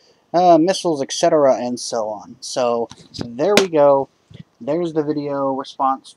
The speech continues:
to Tim Walker,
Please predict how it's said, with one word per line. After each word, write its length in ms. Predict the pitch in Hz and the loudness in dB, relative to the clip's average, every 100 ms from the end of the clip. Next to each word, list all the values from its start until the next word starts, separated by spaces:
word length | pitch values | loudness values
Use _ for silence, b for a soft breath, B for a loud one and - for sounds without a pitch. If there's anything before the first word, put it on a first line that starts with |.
| - | -12
to 560 | 127 117 117 117 113 - _ _ _ _ _ _ _ _ _ _ | -10 -8 -10 -10 -12 -14 _ _ _ _ _ _ _ _ _ _
Tim 720 | - - 208 240 170 165 165 165 - _ _ _ | -20 -6 0 2 2 -2 -2 -4 -4 _ _ _
Walker, 1500 | 123 139 196 277 294 247 226 220 220 220 220 220 220 220 220 | -4 0 2 2 2 2 4 6 4 4 4 4 4 2 -2